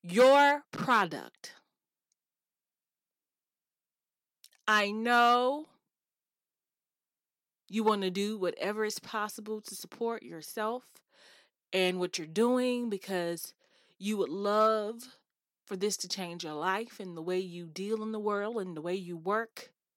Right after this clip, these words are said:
You would love to do it only. You would love for it to financially free you from any other obligations. You would love it too.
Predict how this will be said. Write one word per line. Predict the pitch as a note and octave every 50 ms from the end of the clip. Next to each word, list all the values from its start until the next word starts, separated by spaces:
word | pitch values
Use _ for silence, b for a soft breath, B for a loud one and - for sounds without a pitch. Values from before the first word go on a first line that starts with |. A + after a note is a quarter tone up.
| _ _ _ _ b b b b b b b
You | G3+ G#3 G3+
would | F#3+ F3 G#2+
love | C#3+ G3+ G3+ G#3 G#3+ A3+ A3+ A3 G#3+ G#3+
to | - - F3+
do | E3+ G3+ G#3+ G#3+ - -
it | G3 A3+ G3 - -
only. | F3 F#3+ G3+ A3 A3 A3+
You | A#3+ A#3 A3 G#3 G3
would | E3+ C3+ -
love | - F#3+ G3+ G#3 A3 A3 A3 G#3+ G#3 G3+ - _ B B B B B B B B B _
for | G#3+ G3 G3+ G3 F3+ E3+ C#3+ A#2+ - - - _ _ _ _ _ _ _ _ -
it | - A3 -
to | - G#3+
financially | - G3 F3+ F3+ F#3+ G3+ A3 A#3 A3+ - A3 G3+ F#3
free | E3+ - - - A#3+ A#3+ A#3+ A#3+
you | A3+ A#3 A#3 A#3 A#3+
from | - - G3 F3+ - -
any | G#3 A#3+ A#3 A#3 G3+ - _ _ _ _ -
other | A3 A#3+ A3+ B3 A#3+ A#3 A3+ G#3+ -
obligations. | - A3 G#3+ A3+ G#3 G3+ G3 - G#3+ A#3 A#3+ A3 - - A#3 A#3 A#3+ B3+ B3+ - - - b b b b b b b b b b
You | F#3+ G#3 B3 C#4 D#4
would | D#4 B3+ G#3+ G#3+ A3+ B3+ G3 D#3+
love | F#3+ G3 G3+ G#3+ G#3+ G#3 G3 F#3+ E3+ D#3 - -
it | F3+ F3+ C#3 - _ -
too. | - - G#3 F3+ C3 -